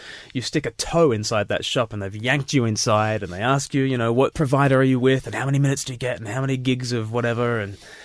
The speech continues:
and the answer, "I don't know," does not wash with them. They, they wanna pin you down and they wanna offer the right package for you of stuff. And sometimes evangelism is conducted a little bit like that. It's sort of the hard sell.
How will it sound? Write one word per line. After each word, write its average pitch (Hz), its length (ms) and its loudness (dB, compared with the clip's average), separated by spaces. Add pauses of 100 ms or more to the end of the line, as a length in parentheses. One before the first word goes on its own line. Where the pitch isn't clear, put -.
(560)
and 113 440 -14
the 127 120 -4
answer, 139 300 -2
"I 123 80 -4
don't 120 220 -2
know," 117 220 -2
does 110 220 -4
not 120 220 -2
wash 127 280 2
with 113 160 -8
them. 87 340 -6
They, 110 400 -4
they 98 100 -10
wanna 101 180 -8
pin 156 260 0
you 147 100 2
down 120 420 -2
and 104 140 -10
they 98 60 -10
wanna 98 280 -8
offer 123 400 0
the 92 140 -6
right 117 340 -2
package - 640 -6
for - 140 -10
you 101 340 -4
of 78 100 -10
stuff. - 680 -8 (640)
And 120 140 -6
sometimes 156 800 0 (320)
evangelism 131 840 0 (100)
is 123 160 -10
conducted 135 480 -2
a 113 40 -2
little 110 160 -4
bit 107 120 -4
like 107 260 -4
that. - 260 -8
It's - 140 -6
sort 123 180 -4
of 110 80 0
the 101 60 -2
hard 139 340 2
sell. 92 560 -2